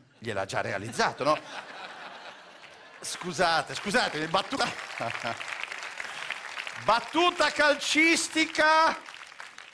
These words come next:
Ma questa settimana è più forte di me, dai raga, da genovese, e Urbano lo sa che è presidente del Torino, da genovese vedere le due squadre della mia città, così in alto in classifica, terza e quarta,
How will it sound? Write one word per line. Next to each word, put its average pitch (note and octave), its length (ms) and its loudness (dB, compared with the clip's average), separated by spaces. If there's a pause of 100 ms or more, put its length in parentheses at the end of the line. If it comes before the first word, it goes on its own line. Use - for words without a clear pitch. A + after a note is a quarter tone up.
(1120)
Ma D#3 180 0
questa G3+ 300 -2
settimana G#2+ 580 -8
è A2 60 -8
più B2 120 -14
forte G2+ 380 -14
di F#2 100 -16
me, E2+ 200 -18
dai D#2+ 260 -12
raga, D2 500 -16
da A#2+ 140 -14
genovese, G2 840 -14 (560)
e F2+ 60 -20
Urbano F#2 360 -8
lo E2+ 80 -20
sa G2 200 -8
che G2+ 120 -16
è - 20 -20
presidente G#2+ 380 -16
del G#2 100 -16
Torino, A#2 320 -10
da G#2+ 120 -12
genovese B2+ 640 -8
vedere G#2 580 -10 (520)
le A#2 120 -12
due D3 160 -8
squadre C#3+ 440 -4
della A#2 200 -8
mia C3 200 -10
città, - 480 -18
così G#2 280 -14
in C3+ 100 -8
alto C#3 240 -4
in A#2+ 60 -14
classifica, A#2 680 -14
terza B2 320 -8
e G2 60 -18
quarta, A#2+ 520 -4